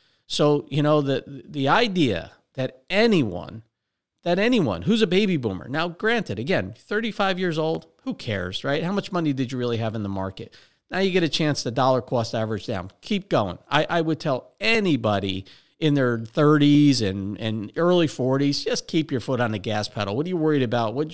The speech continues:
what did you actually lose on paper? Don't worry about it. Stay the long course.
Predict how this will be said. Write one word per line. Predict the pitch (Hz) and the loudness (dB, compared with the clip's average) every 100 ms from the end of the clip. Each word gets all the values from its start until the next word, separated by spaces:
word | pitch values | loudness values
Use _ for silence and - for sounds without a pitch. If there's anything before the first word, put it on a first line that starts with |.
| - | -8
what | 180 | -6
did | 165 | -2
you | 170 | -2
actually | 143 127 110 | -2 -4 -4
lose | 117 127 123 | -2 0 0
on | 104 104 | -2 -4
paper? | 101 117 101 98 110 | -4 -6 -6 -10 -4
Don't | 156 160 | -2 2
worry | 160 143 | 2 2
about | 110 92 104 | 0 -4 -6
it. | - | -10
Stay | - 135 143 | -4 0 2
the | 135 | 2
long | 131 120 120 120 | 0 2 0 -2
course. | - 190 120 | -2 0 0